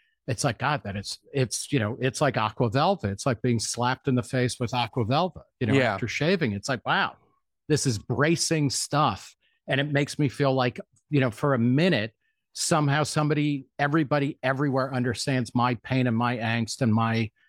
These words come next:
Speaker 1: you know, just inconsolable self, and that I can do something about it.
Speaker 2: Right. Now,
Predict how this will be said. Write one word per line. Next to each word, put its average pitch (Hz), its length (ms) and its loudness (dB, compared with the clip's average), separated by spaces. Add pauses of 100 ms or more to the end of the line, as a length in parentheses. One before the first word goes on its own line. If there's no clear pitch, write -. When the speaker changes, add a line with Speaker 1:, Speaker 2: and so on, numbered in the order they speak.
(600)
Speaker 1:
you 123 140 0
know, 110 80 0
just 110 340 -2
inconsolable 151 880 2
self, 117 720 0 (320)
and 165 200 2
that 147 120 0
I 135 100 0
can 135 160 -2
do 117 140 0
something 110 360 -4
about 90 300 -4
it. - 360 -20 (340)
Speaker 2:
Right. 131 300 0 (200)
Now, 165 220 2